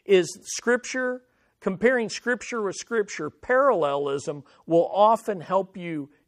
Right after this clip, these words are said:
explain or understand. So if you don't understand something in one line, look at the second line and see what it says. Well, in this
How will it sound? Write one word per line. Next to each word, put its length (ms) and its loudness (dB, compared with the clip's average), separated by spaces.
explain 760 -6
or 200 -6
understand. 720 -8
So 160 -6
if 140 -12
you 80 -12
don't 240 -2
understand 640 -6
something 400 -8
in 220 -12
one 260 0
line, 400 -8
look 240 0
at 140 -4
the 80 -4
second 460 -2
line 440 -10
and 160 -4
see 200 -6
what 200 -2
it 100 -6
says. 420 2
Well, 300 2
in 280 -2
this 260 -2